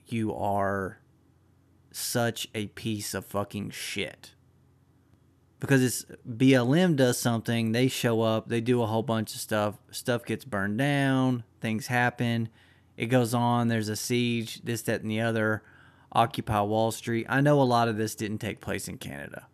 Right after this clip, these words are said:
but some of it did. And things did happen in Canada. And there, and nothing happened to these people. And not, that's what drives me crazy is, are they gonna start prosecuting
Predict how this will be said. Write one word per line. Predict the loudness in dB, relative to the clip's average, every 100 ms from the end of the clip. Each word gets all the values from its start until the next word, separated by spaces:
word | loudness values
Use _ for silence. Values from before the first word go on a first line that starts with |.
| _
but | -2 0 0 -2
some | -2 2
of | 2 0
it | -4
did. | -6 -8 -10 -20 _ _ _ _ _ _ _ _
And | -6 0
things | 2 2 2
did | 2 2
happen | 2 -2 -2 -8
in | -10
Canada. | -10 -10 -10 -14 -16 -20 -20 -20 0
And | 4
there, | 6 4 0 -16 _ _ _ _ _
and | 2 4
nothing | 4 4 2
happened | 2 2 2 0
to | 0
these | -4
people. | -4 -10 -8 -10 -4
And | 2
not, | 4 2 -2 _ _ _ _ _ _ _ _ -2
that's | 0 0
what | 2
drives | 2 2
me | -2
crazy | 0 2 2 0 -2
is, | -2 -4 -10 _ _ _ -2
are |
they | 2 4
gonna | 2
start | 2 0 0
prosecuting | -2 -2 -4 -2 -2 0 -2 -4